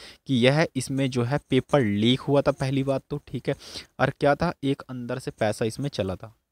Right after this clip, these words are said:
ठीक है, पैसा हंड्रेड परसेंट चला है, वरना इतनी कट ऑफ जाने का कोई मतलब ही नहीं होता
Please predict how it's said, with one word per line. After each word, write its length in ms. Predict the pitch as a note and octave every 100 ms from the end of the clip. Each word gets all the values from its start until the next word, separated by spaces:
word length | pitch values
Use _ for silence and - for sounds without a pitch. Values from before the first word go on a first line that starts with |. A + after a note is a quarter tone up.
| -
ठीक 200 | C#3 D3+
है, 80 | - _ _ -
पैसा 260 | C3+ - D#3+
हंड्रेड 380 | C3+ C#3 D#3+
परसेंट 340 | D#3+ - C#3+ C#3+
चला 220 | C3+ A#2+
है, 120 | B2+
वरना 260 | C#3 B2+ C3
इतनी 220 | C3 C#3
कट 200 | C3 B2
ऑफ 120 | B2+
जाने 260 | B2 A#2 A2+
का 80 | A#2+
कोई 140 | C3
मतलब 340 | B2 G#2 A2+ G#2+
ही 80 | G2
नहीं 100 | F2+
होता 300 | F2 F#2